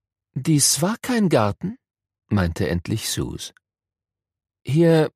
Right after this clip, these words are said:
stand einmal ein Schloss. Und dies hier muss der Schlosshof gewesen sein.“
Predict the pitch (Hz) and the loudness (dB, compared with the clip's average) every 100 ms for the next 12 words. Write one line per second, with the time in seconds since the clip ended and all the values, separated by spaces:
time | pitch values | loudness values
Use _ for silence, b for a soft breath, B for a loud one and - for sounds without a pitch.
0 | _ - - 165 170 156 156 156 147 - | _ -6 0 2 4 4 6 4 2 0
1 | 185 220 - - _ _ _ _ _ _ | -2 -4 -6 -12 _ _ _ _ _ _
2 | - 127 139 123 151 143 - 127 - 185 | -2 0 2 4 6 4 4 2 2 0
3 | 247 262 180 175 143 127 117 117 113 107 | 0 0 2 4 4 4 2 2 0 -2